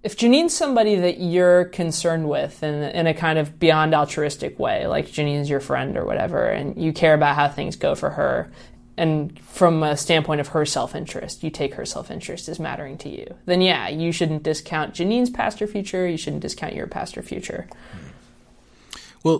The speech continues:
Speaker 2: this actually brings up a topic that I think is pretty interesting, which is, so sometimes, like, making a New Year's resolution, for example, is talked about as, "Well, I'm making a promise to my future self."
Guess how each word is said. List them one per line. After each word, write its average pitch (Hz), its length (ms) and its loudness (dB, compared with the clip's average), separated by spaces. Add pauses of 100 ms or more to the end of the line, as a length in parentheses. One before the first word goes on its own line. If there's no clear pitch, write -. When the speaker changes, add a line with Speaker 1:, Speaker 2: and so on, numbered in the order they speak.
Speaker 2:
this 175 220 2
actually 131 400 2
brings 110 400 -2
up 101 340 -6
a 104 100 -6
topic 104 520 -2
that 98 100 -6
I 92 60 -4
think 101 100 -2
is 98 80 -2
pretty 90 180 -6
interesting, 107 380 -2
which 113 180 0
is, 113 280 0 (680)
so - 180 2
sometimes, 185 680 4
like, 131 240 2
making 131 240 2
a 107 60 2
New 127 180 4
Year's 143 260 6
resolution, 139 460 2
for 147 120 -2
example, 143 500 0 (380)
is 120 280 4
talked 117 220 2
about 113 340 2
as, 107 320 0
"Well, 135 140 6
I'm 131 120 6
making 156 280 4
a 123 40 2
promise 110 380 0
to 110 60 -2
my 95 100 0
future 101 300 -4
self." - 420 -8